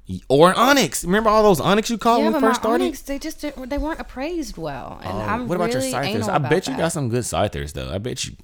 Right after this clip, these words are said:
Speaker 1: I bet you got some good Scythers. I know I do.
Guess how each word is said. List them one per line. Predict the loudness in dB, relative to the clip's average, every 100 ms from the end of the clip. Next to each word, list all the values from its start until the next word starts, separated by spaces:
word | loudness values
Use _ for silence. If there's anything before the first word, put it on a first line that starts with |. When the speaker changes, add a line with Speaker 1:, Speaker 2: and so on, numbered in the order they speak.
| 0
Speaker 1:
I | 0
bet | 2 -4 -4
you | -8
got | -10
some | -10
good | -10 -10
Scythers. | -10 -12 -16 -20 -20 _ -10
I | -6
know | -4
I | -4
do. | -6 -8